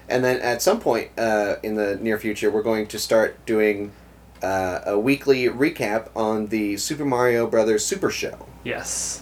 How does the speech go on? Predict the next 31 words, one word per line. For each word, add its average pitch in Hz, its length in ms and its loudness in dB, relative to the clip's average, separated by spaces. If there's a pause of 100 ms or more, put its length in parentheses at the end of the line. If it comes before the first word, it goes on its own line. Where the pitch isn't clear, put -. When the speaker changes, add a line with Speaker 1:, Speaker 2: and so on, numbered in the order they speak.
(160)
Speaker 1:
Uh, 98 180 -2
that 107 180 -2
will 104 80 -2
be 101 300 -2
a 95 100 -4
lot 113 320 2
of 113 100 0
fun. 85 420 -6 (460)
Uh, 85 480 -2
that, 90 300 -4 (160)
that's, 98 260 -2
that's - 260 -4
a 98 60 -4
really 98 420 4
interesting 85 360 -8
show. - 340 -12 (640)
And 82 100 -6
I - 20 -8
think 87 280 -6
we're 82 140 0
gonna 80 200 -2
enjoy 87 600 -4 (280)
revisiting 92 640 -4
that - 400 -6 (180)
Speaker 2:
Yeah. 127 160 -2
Speaker 1:
in 139 80 4
our 123 160 6
adulthood. 123 640 0
Speaker 2:
Yes. - 560 -4 (300)
Speaker 1:
Uh, 143 40 -4
Speaker 2:
Uh, 127 420 0